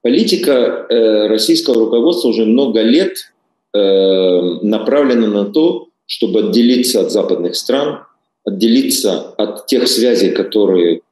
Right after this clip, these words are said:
у них были с западными странами, с западными различными гуманитарными, не только гуманитарными организациями. Я приведу пример. Э, проблемы с Сахнутом начались ещё в две тысячи восьмом-две тысячи девятом году, когда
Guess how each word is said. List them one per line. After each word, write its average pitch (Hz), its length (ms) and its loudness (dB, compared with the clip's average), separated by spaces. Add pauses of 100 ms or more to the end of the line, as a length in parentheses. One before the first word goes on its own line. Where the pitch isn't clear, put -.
(160)
у 101 100 2
них 104 320 0
были 98 480 2
с - 80 -6
западными 87 400 -2
странами, 131 480 -2
с 92 60 -2
западными 92 480 -2
различными 90 680 -2 (260)
гуманитарными, 107 760 0
не 95 140 0
только 110 280 0
гуманитарными 90 680 -2
организациями. 82 680 -2
Я - 60 -2
приведу 123 240 2
пример. 117 340 -2 (760)
Э, 101 540 2
проблемы 151 380 2
с - 80 0
Сахнутом 156 380 0
начались 123 360 0
ещё 127 460 2
в - 20 -6
две 107 100 0
тысячи 123 280 0
восьмом-две 110 420 -2
тысячи - 240 -2
девятом 98 340 0
году, 98 340 0
когда 107 680 -2